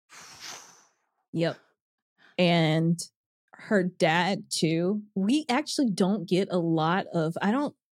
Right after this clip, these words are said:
remember, I don't think we get any, 'cause it's on season five now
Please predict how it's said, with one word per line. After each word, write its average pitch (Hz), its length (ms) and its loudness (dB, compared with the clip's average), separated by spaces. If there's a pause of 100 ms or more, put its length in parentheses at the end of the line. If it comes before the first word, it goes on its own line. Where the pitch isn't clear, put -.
remember, 185 600 0 (320)
I - 80 -12
don't - 180 -20 (100)
think 226 180 -4
we 208 100 0
get 170 260 0
any, 170 180 2
'cause 196 160 0
it's 254 100 2
on 269 140 2
season 190 340 4
five 165 320 4
now 143 380 -4